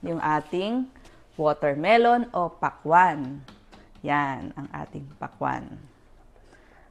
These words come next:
Marami ka, di ba kulay pula to? So, ibig sabihin, marami rin itong lycopene. So, maaring makapagpabagal ng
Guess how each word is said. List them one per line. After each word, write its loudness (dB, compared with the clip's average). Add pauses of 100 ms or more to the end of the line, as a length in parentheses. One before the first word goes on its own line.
(120)
Marami 0
ka, -2
di -2
ba 6
kulay 4
pula -4
to? -2
So, -8
ibig -4
sabihin, -2
marami -2
rin -6
itong -8 (480)
lycopene. 0
So, -2
maaring -2
makapagpabagal 4
ng -4